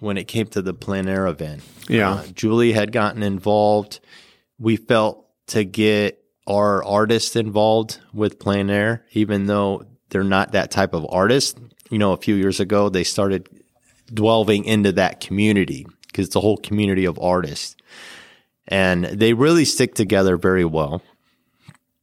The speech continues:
Speaker 1: And so we kinda move into this area,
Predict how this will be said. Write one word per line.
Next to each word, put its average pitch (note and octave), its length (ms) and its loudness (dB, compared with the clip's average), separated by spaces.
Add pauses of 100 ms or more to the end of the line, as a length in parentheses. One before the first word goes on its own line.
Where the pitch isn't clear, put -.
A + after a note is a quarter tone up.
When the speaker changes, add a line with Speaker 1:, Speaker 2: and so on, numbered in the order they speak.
(300)
Speaker 1:
And E2 200 -6
so F2 720 0
we A2 220 2
kinda G2 500 0
move F#2+ 320 0
into E2+ 220 2
this E2 460 -2 (880)
area, F2 640 0